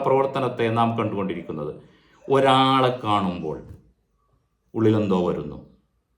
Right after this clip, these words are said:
എന്തോ ഒരു, ഒരു തോന്നൽ. രണ്ടാളുകൾ ഇങ്ങനെ നടന്നു പോകുമ്പോൾ അല്ലെങ്കിൽ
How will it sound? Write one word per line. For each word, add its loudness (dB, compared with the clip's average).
എന്തോ 6
ഒരു, 2
ഒരു 0
തോന്നൽ. -4
രണ്ടാളുകൾ 6
ഇങ്ങനെ 0
നടന്നു 0
പോകുമ്പോൾ 0
അല്ലെങ്കിൽ -2